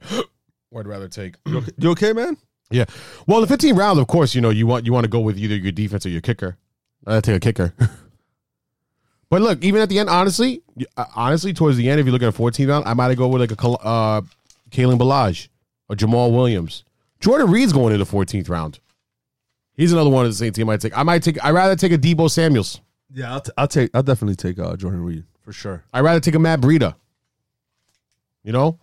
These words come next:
Speaker 1: who's going, like, in the fourteenth round around there. So yeah. Well, of course, fifteenth round you wanna look at. You know, you're gonna look at, like, uh, defense and kicker.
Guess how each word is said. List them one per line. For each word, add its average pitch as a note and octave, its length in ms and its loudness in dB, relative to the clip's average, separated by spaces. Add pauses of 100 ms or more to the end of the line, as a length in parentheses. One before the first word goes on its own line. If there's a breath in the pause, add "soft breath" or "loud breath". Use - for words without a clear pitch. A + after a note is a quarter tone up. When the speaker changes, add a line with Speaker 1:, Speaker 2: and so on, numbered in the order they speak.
(1120)
Speaker 1:
who's A#2+ 140 -4
going, B2+ 260 0
like, A#2+ 140 0
in A#2 80 0
the G#2 60 -4
fourteenth G#2 380 -8
round F2+ 220 -8
around E2+ 180 -10
there. D#2 200 -12
So F#2 420 -4 (100)
yeah. G2+ 260 -6 (800)
Well, B2 120 -4
of C3+ 80 -2
course, F3 220 0
fifteenth C#3 320 -6
round G2+ 180 -6
you G2+ 60 -10
wanna G2 140 -8
look F#2+ 180 -8
at. F#2 120 -6
You F#2+ 60 -6
know, F#2+ 80 -4
you're F#2+ 160 -6
gonna G2 80 -8
look G2 160 -12
at, F#2 80 -12
like, F2 180 -12
uh, E2+ 140 -8
defense E2+ 340 -8
and D2 100 -16
kicker. D#2+ 280 -14